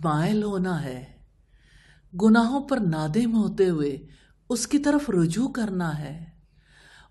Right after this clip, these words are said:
उसकी वसी रहमत की तरफ उम्मीद रखते हुए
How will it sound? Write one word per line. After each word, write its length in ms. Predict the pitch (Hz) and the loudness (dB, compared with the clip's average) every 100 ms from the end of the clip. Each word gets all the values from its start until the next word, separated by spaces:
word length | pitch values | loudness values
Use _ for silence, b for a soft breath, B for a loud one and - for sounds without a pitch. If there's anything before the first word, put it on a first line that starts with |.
| - | -6
उसकी 380 | 240 - 294 285 | -6 0 4 4
वसी 480 | 190 180 - 294 294 | 2 -2 2 2 2
रहमत 440 | 240 240 285 285 | 0 0 -2 -2
की 120 | 269 | -4
तरफ 480 | 269 214 202 165 - b b b _ - | 0 0 0 -4 -12 b b b _ -2
उम्मीद 380 | 214 226 285 262 | 0 2 2 2
रखते 360 | 208 - 247 | 0 0 0
हुए 480 | 254 214 165 143 165 | 2 2 2 0 -4